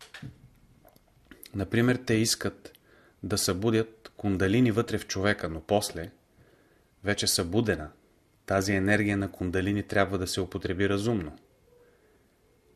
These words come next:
Или по-ясно казано, човек трябва да се научи да живее, т.е. трябва да се пробуди неговото съзнание за живот. За правилното свое развитие човек не бива да се изолира от битието.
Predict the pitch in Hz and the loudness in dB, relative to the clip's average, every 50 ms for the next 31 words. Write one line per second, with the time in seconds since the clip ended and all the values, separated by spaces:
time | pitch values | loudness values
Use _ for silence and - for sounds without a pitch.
0 | _ _ _ _ _ _ _ _ _ - 127 123 117 - - 131 123 113 113 110 | _ _ _ _ _ _ _ _ _ 0 0 0 0 2 2 4 4 4 4 2
1 | - - 98 - - 101 95 87 90 87 85 92 107 110 - _ _ _ _ _ | 0 -2 -6 -4 0 0 0 2 0 -2 -4 -6 -6 -10 -14 _ _ _ _ _
2 | _ _ _ _ _ _ _ _ _ _ _ _ - - _ _ _ - - 107 | _ _ _ _ _ _ _ _ _ _ _ _ -20 -20 _ _ _ -6 -2 2
3 | 101 117 113 - - 113 107 110 104 104 95 90 95 - - 95 90 92 98 104 | 2 2 2 2 2 6 6 6 6 4 0 0 0 -2 -2 -2 -2 -2 -2 -2
4 | - - 95 85 90 82 82 87 85 85 85 80 80 - - - 92 90 90 - | -2 -2 -2 -2 -4 -4 -4 -4 -2 -2 -2 -4 -4 -6 -4 -2 0 0 0 -2
5 | - - - - - 98 98 98 95 101 98 92 92 - - 92 - - - 90 | -4 -10 -16 -6 0 2 2 2 2 0 -4 -2 -2 -2 -4 -6 -6 -6 -6 -6
6 | 82 90 104 104 104 95 95 95 92 92 90 90 - - 82 - - 87 85 90 | -2 -2 0 0 0 0 0 -2 -2 -2 -4 -6 -6 -8 -8 -6 -6 -4 -4 -2
7 | 90 92 95 98 95 90 87 85 80 82 85 85 87 - - - - - - _ | -2 -2 0 0 -2 -2 -2 -4 -4 -4 -4 -4 -4 -6 -6 -14 -20 -20 -20 _
8 | _ _ - - - - - - - _ _ _ _ _ _ _ _ _ _ _ | _ _ -20 -20 -20 -20 -20 -20 -20 _ _ _ _ _ _ _ _ _ _ _
9 | _ _ _ _ _ _ _ _ _ _ _ _ _ _ _ _ _ - _ _ | _ _ _ _ _ _ _ _ _ _ _ _ _ _ _ _ _ -20 _ _
10 | _ _ _ _ _ _ - _ _ _ - - _ - 92 92 92 - - 107 | _ _ _ _ _ _ -20 _ _ _ -20 -20 _ -8 -4 -4 -4 0 2 2
11 | 107 110 131 139 143 143 143 - 110 - - 110 110 113 113 104 87 87 98 107 | 4 4 4 4 4 2 2 0 -4 -2 2 4 4 4 4 2 2 0 0 -2
12 | 104 - 107 104 - - 98 92 98 98 - 95 87 85 104 104 104 95 92 - | 0 0 -4 -4 -2 -2 0 0 0 0 -2 -4 -2 0 0 0 2 0 0 -2
13 | - 92 87 87 85 87 90 92 92 90 87 82 80 85 82 - - 80 78 - | -2 -2 -2 -2 -2 -2 0 0 0 0 -2 -4 -4 -8 -10 -10 -10 -10 -12 -12
14 | - - | -14 -20